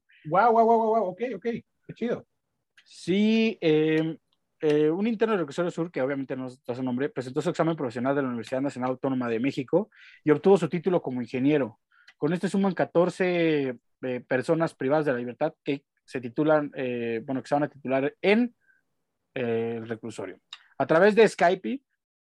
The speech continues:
Speaker 2: el interno identificado como Víctor Francisco G, pues, es un nombre, pero no, no se, no da más, no, no se da más sus apellidos, perdón,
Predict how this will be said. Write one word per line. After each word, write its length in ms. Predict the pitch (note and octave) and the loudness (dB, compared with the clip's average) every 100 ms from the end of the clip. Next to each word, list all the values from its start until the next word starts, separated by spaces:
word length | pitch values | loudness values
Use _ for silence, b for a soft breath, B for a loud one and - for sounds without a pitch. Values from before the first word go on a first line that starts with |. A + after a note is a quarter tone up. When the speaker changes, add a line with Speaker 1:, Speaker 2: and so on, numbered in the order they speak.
| _ _ - | _ _ -8
Speaker 2:
el 160 | C3+ C#3 | -2 -2
interno 340 | C3+ E3 F3 | 2 0 2
identificado 420 | D#3+ B2+ B2 D3 | -2 -2 -2 -2
como 220 | C#3 B2 A2+ | -2 -8 -4
Víctor 360 | D3+ - D3+ | -6 -2 -2
Francisco 520 | C3+ B2 A#2 D3 - | 0 -4 -4 -6 -4
G, 260 | C3+ C#3 G3+ _ _ _ _ | 0 0 -2 _ _ _ _
pues, 260 | - - - | -20 -20 -20
es 160 | G#2 - | -14 -8
un 140 | B2 | -6
nombre, 260 | A#2+ B2 D3+ | -4 0 0
pero 120 | A2+ | -2
no, 80 | G#2+ - - | -10 -12 -12
no 120 | A2+ | -10
se, 160 | A2 A2+ | -8 -4
no 180 | C3 | 0
da 80 | B2+ | 0
más, 240 | B2 A#2 C3 | 0 -4 -8
no, 160 | C3 | -6
no 200 | C3 C3+ | -2 0
se 120 | C3+ C3+ | 2 2
da 100 | B2+ | 0
más 300 | B2 A#2 - A#2 | -2 -8 -16 -18
sus 200 | - B2+ | -10 -8
apellidos, 340 | B2 B2+ C3+ | -4 -4 -2
perdón, 320 | D3 D3+ B3+ | 0 0 0